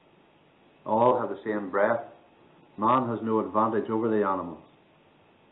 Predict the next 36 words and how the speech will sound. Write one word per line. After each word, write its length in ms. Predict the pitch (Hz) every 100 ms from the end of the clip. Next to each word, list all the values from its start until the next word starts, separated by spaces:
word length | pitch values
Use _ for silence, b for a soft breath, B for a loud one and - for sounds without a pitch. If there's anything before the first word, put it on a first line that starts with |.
| _ -
Everything 480 | 120 120 - 101
is 100 | 95
meaningless. 480 | 95 101 101 95 82 - _ _ _ _ _ _ _ _ _ _
All 280 | 107 117 127
go 160 | 117 117
to 180 | 107 95
the 80 |
same 240 | 104 104 95
place. 400 | 110 110 120 - - _ _ _ _ -
All 340 | 110 127 127
come 240 | 113 113 107
from 180 | 101 92
dust, 300 | 104 - - - _ _
and 120 | 101 92
to 80 | 90
dust 300 | 104 107 - 95
all 200 | 98 98
return. 480 | 90 - 98 90 85 - _ _ _ _ _ - _ _ _
Who 120 | 127 135
knows 380 | 123 123 127 110
if 120 | 104
the 80 | - -
spirit 260 | 113 110
of 140 | 98 95
a 60 |
man 440 | 92 104 110 107 104 B B _
rises 340 | 107 107 98 101
upwards, 400 | 110 - 95 - - - _ _ _ 101
and 160 | 98
if 60 | 98
the 100 | - -
spirit 360 | 113 117 -
of 160 | - 92
the 140 | 98
animal 340 | 101 107 104 92
goes 240 | 95 95